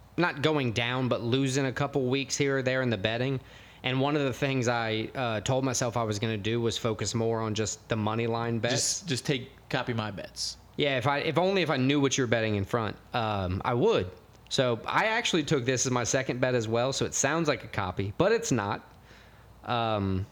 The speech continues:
Speaker 1: watch, this is the week we go oh and three on bets or something, so then there's nothing to stand on. Um, but yeah, I picked Benoit Saint Denis, second bet. Let's go, French, France. Co-main event for U F C Paris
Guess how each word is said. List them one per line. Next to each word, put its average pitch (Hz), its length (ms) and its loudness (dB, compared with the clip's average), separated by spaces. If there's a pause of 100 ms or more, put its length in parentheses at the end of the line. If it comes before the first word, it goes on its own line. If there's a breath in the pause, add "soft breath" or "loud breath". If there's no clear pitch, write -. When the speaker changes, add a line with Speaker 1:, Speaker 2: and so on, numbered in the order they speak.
(120)
Speaker 1:
watch, 123 220 2
this 131 220 0
is 117 100 0
the 117 80 2
week 117 220 0
we 110 80 0
go 107 200 2
oh 113 220 0
and 104 160 0
three 107 240 0
on 101 180 0
bets 101 280 -2
or - 20 -4
something, 95 480 -6
so 95 260 -4 (120)
then 101 120 -2
there's 95 280 -4 (240)
nothing 110 320 -2
to 98 80 -2
stand 113 340 -2
on. 101 180 -4 (800 loud breath)
Um, 107 580 -2 (840)
but 143 100 0
yeah, 175 260 2
I 143 80 2
picked 156 280 2
Benoit 156 320 4
Saint 160 260 0
Denis, 147 340 2
second 156 360 2
bet. 131 360 0 (680)
Let's 135 240 2
go, 127 420 2 (280)
French, - 460 -4 (280)
France. 139 420 -2 (400)
Co-main 214 540 2
event 160 360 2
for 131 300 2
U 175 220 4
F 196 100 4
C 196 180 0
Paris 123 540 0